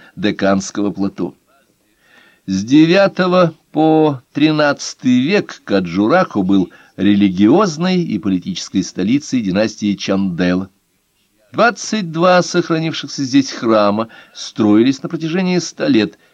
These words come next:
с девятисот пятидесятого по тысяча пятидесятый год. Они, стал быть, современники ранних готических соборов Западной Европы. В тысяча двухсотом году царство Чандела попало под власть мусульманских правителей Дели.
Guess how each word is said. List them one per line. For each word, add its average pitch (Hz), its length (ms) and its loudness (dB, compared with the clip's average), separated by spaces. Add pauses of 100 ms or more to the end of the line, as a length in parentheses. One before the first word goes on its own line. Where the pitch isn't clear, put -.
(120)
с 87 100 -8
девятисот 98 540 -2
пятидесятого 139 960 -2 (220)
по 98 120 -4
тысяча 110 420 -2
пятидесятый 95 760 -6
год. 90 240 -8 (920)
Они, 90 200 -2
стал 95 180 -4
быть, 90 140 0
современники 98 720 0
ранних 104 500 0
готических 104 600 -8
соборов 117 400 -4
Западной 135 460 -2
Европы. 165 420 -2 (1200)
В - 40 -20
тысяча 240 320 0
двухсотом 123 600 0
году 139 340 0
царство 117 580 0
Чандела 107 680 0
попало 110 420 0
под 95 180 0
власть 107 340 -2
мусульманских 104 760 -2
правителей 101 500 -4
Дели. 98 340 -6